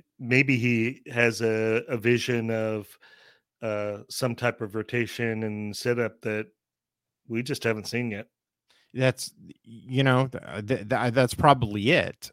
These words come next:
Speaker 2: You know, that he, he's got a, he's got a plan that, you know, he, like, on, on, on the back of, uh, you know, some notepad,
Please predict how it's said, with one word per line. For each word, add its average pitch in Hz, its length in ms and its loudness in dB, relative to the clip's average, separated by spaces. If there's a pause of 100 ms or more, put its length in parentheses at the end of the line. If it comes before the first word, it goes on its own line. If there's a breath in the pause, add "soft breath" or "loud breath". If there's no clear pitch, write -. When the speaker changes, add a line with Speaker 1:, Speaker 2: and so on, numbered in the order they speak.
Speaker 2:
You 117 220 0
know, 110 260 2
that 107 140 -4
he, 131 200 -2
he's 113 380 -4
got 110 220 4
a, 101 240 0 (260 soft breath)
he's 147 240 2
got 131 180 6
a 127 40 4
plan 127 680 -2
that, 113 120 -4 (180)
you 117 160 -2
know, 120 120 2
he, 104 360 -6
like, 117 220 0
on, 117 380 -4
on, 110 200 -6
on 107 160 -4
the 107 80 -4
back 117 340 4
of, 107 240 -4
uh, 107 220 -2 (160)
you 120 120 -4
know, 107 100 -2
some 117 380 0
notepad, 92 640 -2